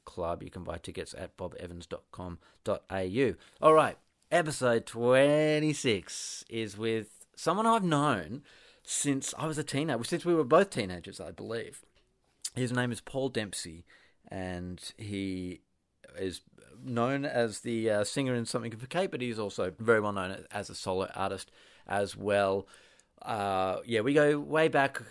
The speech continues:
Uh, I mean, we talk about it a little bit in the podcast, but I, I, I remember, um, Jebediah and Something for Kate in the early years,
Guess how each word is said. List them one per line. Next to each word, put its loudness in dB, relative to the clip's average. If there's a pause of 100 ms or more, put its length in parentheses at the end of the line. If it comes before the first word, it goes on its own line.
(120)
Uh, 2
I -2
mean, -2
we -2
talk 0
about 2
it 0
a -2
little -2
bit -4
in -12
the -8
podcast, -4
but -4
I, 0 (320)
I, -8 (220)
I -8
remember, -2
um, -10 (400)
Jebediah 2
and -6
Something -14
for -8
Kate -6
in -10
the -8
early -4
years, -4